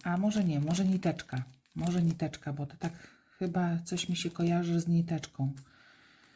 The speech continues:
Ale zobaczymy. No bo tak zapakowałam. Nie chciałabym zepsuć, ale się nie da. Tak się związało, że będę musiała to rozciąć.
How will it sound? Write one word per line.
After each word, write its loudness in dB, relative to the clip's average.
Ale 2
zobaczymy. -2
No -4
bo -8
tak -10
zapakowałam. -10
Nie 0
chciałabym -4
zepsuć, -6
ale 0
się -2
nie 0
da. -4
Tak -12
się -8
związało, -2
że -4
będę -2
musiała -4
to -6
rozciąć. -4